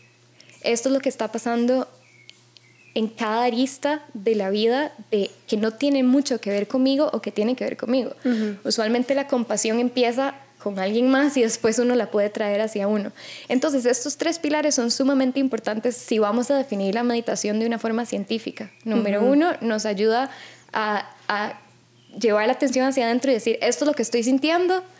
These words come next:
Speaker 1: esto es lo que yo sé".
Speaker 2: Ajá.
Speaker 1: Número dos, nos ayuda a autorregular,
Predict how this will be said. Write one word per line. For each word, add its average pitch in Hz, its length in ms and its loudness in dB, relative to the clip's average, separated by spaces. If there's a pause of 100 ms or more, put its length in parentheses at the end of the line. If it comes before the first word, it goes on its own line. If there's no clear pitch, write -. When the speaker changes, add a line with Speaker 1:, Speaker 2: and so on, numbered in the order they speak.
(520)
Speaker 1:
esto 233 200 0
es 240 60 -2
lo 262 80 2
que 233 100 -2
yo 196 140 -2
sé". 196 260 -4 (220)
Speaker 2:
Ajá. 208 340 -4 (380)
Speaker 1:
Número 208 340 2
dos, 285 300 2
nos 226 240 0
ayuda 208 420 2
a - 200 -2
autorregular, 196 720 0